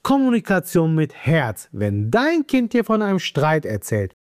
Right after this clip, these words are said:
ist der erste Impuls, „Okay, ich ruf da mal an.“ Stopp! Öffne stattdessen den Raum für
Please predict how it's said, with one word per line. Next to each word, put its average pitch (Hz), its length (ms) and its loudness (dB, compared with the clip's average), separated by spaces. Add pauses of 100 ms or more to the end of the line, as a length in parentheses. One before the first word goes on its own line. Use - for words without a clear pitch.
ist - 200 -8
der - 180 -2
erste 285 380 0
Impuls, 190 580 2
„Okay, 269 480 0 (300)
ich - 220 -4
ruf 254 220 2
da 202 200 2
mal 185 240 0
an.“ 110 300 -4 (260)
Stopp! - 760 -2
Öffne 277 340 0
stattdessen 202 640 0
den 226 160 2
Raum 147 340 0
für - 240 -4